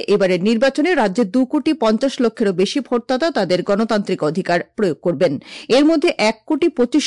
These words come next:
লক্ষ পুরুষ, এক কোটি পঁচিশ লক্ষ মহিলা এবং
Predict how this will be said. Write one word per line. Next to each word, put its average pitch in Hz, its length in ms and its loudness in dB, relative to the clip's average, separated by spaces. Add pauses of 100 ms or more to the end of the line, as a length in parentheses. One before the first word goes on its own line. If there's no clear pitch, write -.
লক্ষ 196 300 0
পুরুষ, 208 360 2 (420)
এক 233 220 0
কোটি 320 200 2
পঁচিশ 254 480 2
লক্ষ 220 280 0 (260)
মহিলা 202 400 2 (180)
এবং 196 220 0